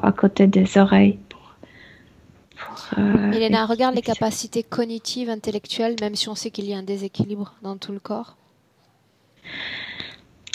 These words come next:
Speaker 1: Elle n'est pas, tu sais, tellement, euh, il n'y a pas autant de programmation au niveau mental. C'est que elle est fatiguée, or, donc elle ne se concentre pas sur ce qui se passe dans sa vie.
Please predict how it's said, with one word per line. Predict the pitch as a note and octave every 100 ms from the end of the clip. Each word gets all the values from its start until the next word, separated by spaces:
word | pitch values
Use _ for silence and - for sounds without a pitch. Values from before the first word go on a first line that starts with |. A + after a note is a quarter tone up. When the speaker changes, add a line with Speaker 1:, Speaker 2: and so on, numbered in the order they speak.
| - -
Speaker 1:
Elle | C#4+ C#4+
n'est | A#3
pas, | A#3 A#3+ A#3 A#3 A#3 A3+ -
tu | -
sais, | G#3 - A3
tellement, | - G#3 G#3 G3+ G#3 G#3 G#3 G3+
euh, | G3 F#3+ F#3 F#3 G3 - - G3+ - - - - -
il |
n'y | A#3+
a |
pas | A#3+ C#4 B3+
autant | A3 A3 G#3+
de | G3
programmation | G#3 G3 G3 F3+ F#3 F#3+ - G#3
au | F#3+
niveau | F#3+ G3 G3
mental. | F#3+ F#3+ G3 F#3+ F#3 G3
C'est | - G#3
que | - G#3+ G3+ G3+ - -
elle | A3+
est | A3
fatiguée, | - G#3+ - G#3 G#3 G3+ -
or, | G3 G3+ - G#3 -
donc | G3+ G3+ G3+
elle | G#3+ G3+ G3+
ne | G3+ G3+
se | G3+ -
concentre | - G3+ - G#3 -
pas | - - G#3
sur | - -
ce | - - -
qui | - -
se | -
passe | A3+ G3+ G3 - -
dans | G3+
sa | G3 G3+ G3
vie. | - -